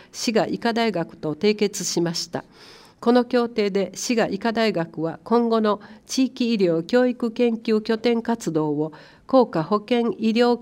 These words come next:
圏域に拡大することにより、地域医療を担う医師に対する教育及び養成と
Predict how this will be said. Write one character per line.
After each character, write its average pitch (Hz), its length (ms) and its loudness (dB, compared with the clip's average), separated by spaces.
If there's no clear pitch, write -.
圏 233 240 4
域 156 380 0
に 156 260 -4
拡 208 240 -2
大 240 180 0
す 240 160 -4
る 220 120 0
こ 220 120 -2
と 220 140 0
に 170 180 2
よ 180 120 4
り、 160 220 -2
地 262 220 2
域 226 320 -2
医 214 40 2
療 180 180 4
を 160 160 2
担 185 300 2
う 180 180 0
医 233 80 2
師 - 180 2
に 156 140 4
対 190 220 0
す 196 180 -2
る 165 240 0
教 240 200 2
育 233 220 -2
及 214 280 6
び 165 200 -2
養 233 200 8
成 240 240 0
と 220 300 -2